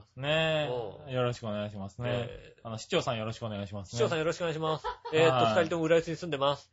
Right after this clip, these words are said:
Speaker 2: そうですね。
Speaker 1: うん。
Speaker 2: はい。
Speaker 1: ねえ。浦安生まれ、生まれ、浦安育ちです。二人とも。
Speaker 2: そうだね。
Speaker 1: うん。言っとこう。
Speaker 2: はい。
Speaker 1: 嘘でも、
Speaker 2: 言っとこう。
Speaker 1: 嘘でも言っとこう。
Speaker 2: 嘘じゃねえだろ、おい。
Speaker 1: あんた
Speaker 2: 嘘で言うな。お前、そう、浦安生まれじゃねえやから。
Speaker 1: 生まれてない。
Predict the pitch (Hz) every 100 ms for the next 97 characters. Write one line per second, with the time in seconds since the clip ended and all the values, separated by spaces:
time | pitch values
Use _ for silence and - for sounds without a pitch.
0 | - - 139 117 - 165 196 196 135 123
1 | 110 - 135 135 131 123 113 101 - -
2 | 165 185 175 185 180 143 139 151 160 165
3 | 156 160 170 156 - 135 127 - - 107
4 | 120 131 143 - - 156 117 135 180 202
5 | - - - 120 127 120 104 95 - 151
6 | 151 139 - 180 165 113 107 95 92 _
7 | - 170 208 233 175 160 160 143 127 117
8 | 104 - - 151 196 180 208 247 170 139
9 | 127 165 190 135 190 226 190 147 165 190
10 | 196 180 190 123 120 127 110 104 208 196
11 | 196 202 196 165 117